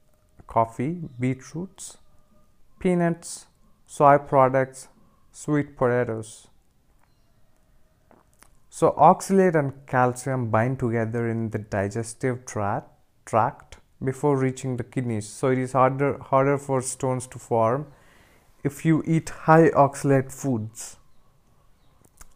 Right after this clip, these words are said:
and also calcium rich foods at the same time. So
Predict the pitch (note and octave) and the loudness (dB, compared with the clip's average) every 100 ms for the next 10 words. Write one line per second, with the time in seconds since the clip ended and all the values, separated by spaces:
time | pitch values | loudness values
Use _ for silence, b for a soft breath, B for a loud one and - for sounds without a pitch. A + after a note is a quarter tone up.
0 | - C3+ C#3 C#3 C#3+ C#3 C3+ C3 - C3+ | 0 6 8 8 6 4 4 4 2 -4
1 | B2 B2 - - B2+ A2 G#2+ - - A#2+ | -2 -4 -6 -8 -6 -6 -8 -14 -4 -2
2 | B2+ - A#2+ A#2+ A#2 A#2 G#2+ F#2+ - - | -2 -2 -2 -2 -2 -4 -4 -10 -16 -8
3 | - A#2+ A2 A2+ | -2 2 2 -2